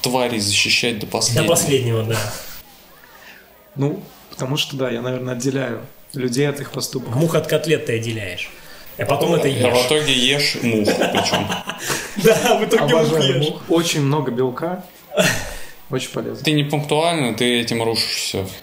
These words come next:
Speaker 3: Да, да, вот тут я соглашусь. Но
Speaker 2: И, и ленивый еще к тому.
Speaker 3: это все поправимо, это
Speaker 1: Да,
Speaker 3: временами
Speaker 1: конечно.
Speaker 3: только.
Speaker 2: Короче, харизма — это хорошо. Если бы она у всех была, то
Speaker 3: Было бы
Speaker 2: было бы еще
Speaker 3: плохо.
Speaker 2: лучше, правильно?
Speaker 3: <laughs> Не знаю.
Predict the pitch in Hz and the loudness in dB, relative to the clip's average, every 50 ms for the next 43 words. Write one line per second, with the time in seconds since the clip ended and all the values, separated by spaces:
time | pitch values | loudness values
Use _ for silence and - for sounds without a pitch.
0 | - 139 143 160 175 185 - - - - - - 127 139 131 127 131 135 202 202 | -6 -2 0 0 0 0 -2 -6 -12 -12 -6 -4 -2 0 0 -2 -2 -2 -2 -2
1 | 202 165 147 - 151 135 135 135 139 - 143 120 - 139 151 190 196 170 - - | 0 -2 -2 -2 -2 -2 -2 -2 -2 -4 -6 -6 -2 0 2 4 4 2 2 0
2 | 190 190 - 240 233 208 196 190 170 156 147 135 - - 135 - - 123 113 113 | 0 0 2 2 2 2 2 2 2 2 2 2 2 0 -2 -4 -4 -4 -2 0
3 | 190 180 180 180 - - - 165 - - - - 156 156 151 151 175 214 226 202 | -2 -2 -2 -2 -2 0 0 0 -2 -4 -4 -2 -2 0 0 0 0 0 0 0
4 | 160 139 143 139 - 160 143 139 139 135 135 131 131 127 110 117 113 107 - 135 | 0 0 0 -2 0 0 0 2 2 2 0 0 0 -2 -2 -2 -2 -2 -2 -2
5 | 135 131 143 147 151 156 160 156 147 139 120 120 117 - 117 - - - - - | -2 0 0 0 0 0 0 0 0 -2 -2 -4 -6 -6 -8 -8 -8 -12 -8 -4
6 | - 160 190 196 170 - - 107 87 - - - - - - 143 139 165 226 247 | 0 0 2 2 2 0 -2 -4 -6 -10 -12 -14 -14 -8 -4 -2 0 0 0 0
7 | 226 220 185 165 151 - - - - - - - - - - - - - - - | 2 2 0 0 0 -2 -6 -8 -14 -18 -20 -20 -20 -20 -20 -20 -20 -20 -20 -20
8 | - _ - - 151 160 - - 135 120 113 - - 90 - - - - - - | -20 _ -10 -6 -4 -4 -4 -4 -4 -4 -4 -4 -6 -6 -10 -12 -16 -18 -20 -20
9 | - - - - - - - - - - - - _ - 131 170 190 190 196 - | -20 -20 -20 -20 -20 -20 -20 -20 -20 -20 -20 -20 _ -2 0 0 2 2 2 2
10 | 180 180 180 185 185 175 - - 202 185 160 135 156 175 202 240 254 247 - - | 2 2 2 2 2 2 2 2 2 2 2 2 2 2 4 4 2 2 0 0
11 | 147 156 165 165 156 147 135 - - 147 165 170 196 165 165 170 - 185 233 254 | 2 4 4 4 4 2 0 0 0 0 2 4 4 4 4 4 4 6 6 6
12 | 247 185 - 165 165 165 - 226 220 202 - - - - 160 180 214 220 - - | 6 6 6 8 8 8 8 8 6 4 2 2 0 0 2 2 2 2 2 0
13 | - - - 208 226 208 180 165 175 156 156 165 151 135 139 131 | -2 -4 -6 -6 -6 -4 0 0 0 2 2 0 0 0 0 -2